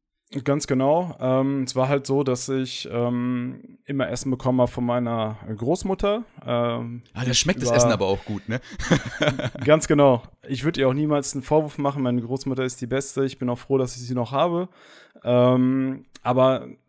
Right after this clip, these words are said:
Speaker 1: da ist halt nicht so das Feingefühl da, ne? Es ist noch die alte Generation, die wissen nicht so richtig, ähm, ja, Ernährung, ja, hier hast du Kartoffeln und, äh, Krautsalat, so nach dem Motto.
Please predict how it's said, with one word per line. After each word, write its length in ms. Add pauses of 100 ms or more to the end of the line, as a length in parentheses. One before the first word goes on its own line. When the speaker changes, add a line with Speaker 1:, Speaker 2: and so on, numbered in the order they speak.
(280)
Speaker 1:
da 140
ist 160
halt 100
nicht 120
so 60
das 160
Feingefühl 560
da, 220
ne? 100
Es 120
ist 100
noch 100
die 120
alte 180
Generation, 720
die 140
wissen 220
nicht 120
so 80
richtig, 560
ähm, 580
ja, 320
Ernährung, 760
ja, 360
hier 200
hast 100
du 60
Kartoffeln 580
und, 400
äh, 240
Krautsalat, 540
so 80
nach 160
dem 120
Motto. 380